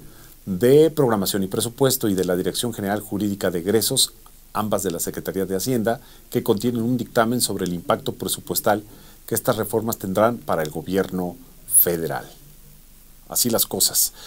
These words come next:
Bueno, pues cambiando de tema y regresando aquí al estudio con, como cada jueves, nuestra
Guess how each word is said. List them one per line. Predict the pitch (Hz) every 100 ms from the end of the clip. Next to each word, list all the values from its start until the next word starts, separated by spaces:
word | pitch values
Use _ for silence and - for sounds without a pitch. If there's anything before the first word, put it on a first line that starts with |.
| - - - - - - - - - -
Bueno, | 104 147 110 - -
pues | 113 -
cambiando | 127 120 143 127
de | 101
tema | - 160 170 175 - -
y | 123 131 135 143 - - - -
regresando | 120 120 160 160
aquí | - 127
al |
estudio | 101 - 139 123 131 127
con, | - 113 104 98 95 92 87
como | - 95 95
cada | 120 107
jueves, | - 143 165 - - - -
nuestra | 104 98 - 98 95